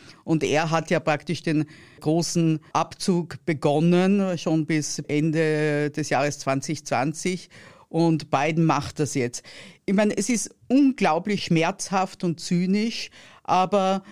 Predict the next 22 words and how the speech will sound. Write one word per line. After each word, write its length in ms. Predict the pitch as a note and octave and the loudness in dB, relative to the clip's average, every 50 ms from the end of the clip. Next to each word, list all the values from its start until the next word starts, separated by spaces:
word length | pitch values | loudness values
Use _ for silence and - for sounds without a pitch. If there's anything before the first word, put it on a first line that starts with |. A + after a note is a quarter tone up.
| - - - | -20 -12 -4
was 280 | D#3 F#3 F#3+ F#3 - - | -2 -2 -2 -2 0 2
mir 560 | F#3+ G3 G3+ G#3 G#3+ A3+ A3+ A3+ G#3+ G#3+ - | 4 4 4 4 4 4 4 4 2 2 0
an 140 | - F#3 E3+ | 0 0 0
der 80 | G3+ F3 | -2 -2
Kritik 520 | - F3+ F3+ - - G#3+ G3+ - - - | -2 -4 -4 -4 -4 -4 -4 -4 -2 0
abgeht, 460 | - D3 - - - - F#3+ F#3 E3+ | 0 -2 -2 -4 -4 -4 -4 -2 -2
ist 160 | F#3+ F3+ - | -2 -2 -2
natürlich 560 | F3+ F3+ E3 - - F#3+ F3+ F3+ F3 F3 - - | -2 -2 -2 -2 -2 -2 0 0 0 0 -2 -2
schon 340 | - F3 D#3+ E3 E3 F3+ | 0 0 2 2 2 2
das 200 | E3+ F3 D#3 - | 0 0 0 0
Aufzeigen 520 | - - C#3+ - - - - D3+ D3 C3+ C#3 | 0 0 0 -2 -2 -2 -2 0 0 0 0
der 140 | D3 C3 D2 | 0 0 -2
Alternativen, 840 | - C3+ - D#3 C#3+ C#3+ C#3+ C#3 C#3 - C3+ - - C#3 C#3 C3+ C3 | -2 -2 -4 -2 -2 -2 -2 -4 -6 -10 -10 -8 -8 -8 -8 -8 -10
ne? 260 | C#3 B2 C3 D#3 E3+ D#3+ - - - - - - - | -8 -6 -6 -6 -6 -6 -10 -18 -20 -20 -16 -6 -2
Die 60 | F3 | 0
Amerikaner 560 | F3 F3 F3 F3+ F3 F3+ F3+ F3+ G3 G#3+ F3 | 2 2 2 2 2 0 2 2 2 2 2
waren 160 | F#3 F3 F3 E3+ | 2 2 2 2
da 60 | F#3+ | 0
jetzt 320 | F3 E3+ E3 - - - | 0 0 -2 -4 -4 -2
zwanzig 420 | - C#3+ D#3+ E3 - - F#3 D3 - | -2 0 0 0 -2 -4 -4 -2 0
Jahre 300 | D#3 C#3 C#3+ C3+ C#3+ C#3 | 0 0 0 -2 -4 -2
drinnen. 500 | - C#3+ C#3 C3+ C3+ A#2+ B2 A#2 B2 | 0 0 0 0 0 -2 -4 -6 -8